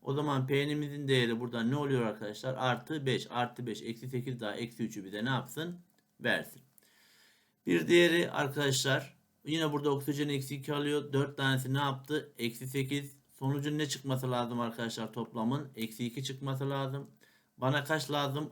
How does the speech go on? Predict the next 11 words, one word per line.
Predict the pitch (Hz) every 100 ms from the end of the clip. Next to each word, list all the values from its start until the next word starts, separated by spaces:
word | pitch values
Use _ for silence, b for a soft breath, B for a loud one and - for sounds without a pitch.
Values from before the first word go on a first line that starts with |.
| -
Artı | 123 131 143
altı | 123 123 143
lazım. | 143 139 143 139
Böldüğümüz | 135 147 139 139 123
ikiye | 110 - 117
arkadaşlar | 113 - 113 107 143 147 -
artı | 120 113 - 143 160 - b b _ -
üç | 143 -
şeklinde | 120 - 101 98
ne | 117
yaparız? | 139 127 123 151